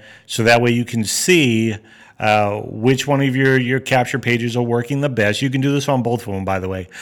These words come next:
Um, Click Magic is, Magic is a little bit cheaper,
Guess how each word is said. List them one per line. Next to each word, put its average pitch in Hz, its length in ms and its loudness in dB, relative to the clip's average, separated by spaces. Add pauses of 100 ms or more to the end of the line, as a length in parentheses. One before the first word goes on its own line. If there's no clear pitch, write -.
(240)
Um, 101 540 -4 (260)
Click 143 200 2
Magic 147 280 2
is, 135 160 -4
Magic 123 560 0
is 113 100 -2
a 113 40 -4
little 127 180 2
bit 117 180 0
cheaper, 180 500 0